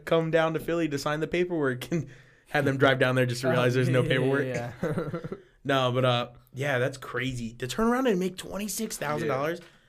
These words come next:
Speaker 1: Dude, he's such a child. Would you fight him?
Speaker 3: Who? If I was getting paid?
Speaker 1: Yeah.
Speaker 3: Oh, one hundred percent.
Speaker 1: Wait, which one? Jake?
Speaker 3: Any of 'em. I'll fight Floyd for some, a million.
Speaker 1: You'd fight Flo-, oh, for a cool million?
Speaker 3: Yeah.
Speaker 1: Five hundred thousand.
Speaker 3: Five hundred, I'm doing it.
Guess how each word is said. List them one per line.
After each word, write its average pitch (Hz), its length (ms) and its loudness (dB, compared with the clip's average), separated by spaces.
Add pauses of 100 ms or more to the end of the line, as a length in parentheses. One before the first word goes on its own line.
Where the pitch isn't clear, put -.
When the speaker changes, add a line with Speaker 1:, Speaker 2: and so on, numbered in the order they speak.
(140)
Speaker 1:
Dude, 185 200 -2
he's 196 200 -8
such 294 220 -6
a - 60 -10
child. - 760 -8 (540)
Would 139 120 -2
you 202 120 -4
fight 202 200 0
him? 214 140 -4 (760)
Speaker 3:
Who? 135 260 -4
If - 160 -6
I 117 80 2
was 117 100 -2
getting 110 160 0
paid? 143 380 6 (220)
Speaker 1:
Yeah. 143 220 0 (120)
Speaker 3:
Oh, 101 80 -2
one 95 240 0
hundred 92 220 4
percent. 127 520 4
Speaker 1:
Wait, 175 120 6
which 139 200 0
one? 139 280 2 (160)
Jake? - 320 -2 (440)
Speaker 3:
Any 135 200 2
of 104 120 0
'em. 98 100 -4
I'll 113 80 0
fight - 240 2
Floyd 135 340 2
for 117 120 0
some, 101 280 0
a 98 80 -2
million. 120 460 2 (380)
Speaker 1:
You'd 175 220 0
fight 240 240 6
Flo-, - 320 -8
oh, 147 200 8
for - 180 -2
a - 40 0
cool 175 200 4
million? 208 360 2
Speaker 3:
Yeah. 190 400 8
Speaker 1:
Five 156 140 6
hundred 160 180 2
thousand. 117 400 0 (220)
Speaker 3:
Five 143 180 8
hundred, 147 120 -2
I'm 143 120 -2
doing 135 220 2
it. 98 120 -6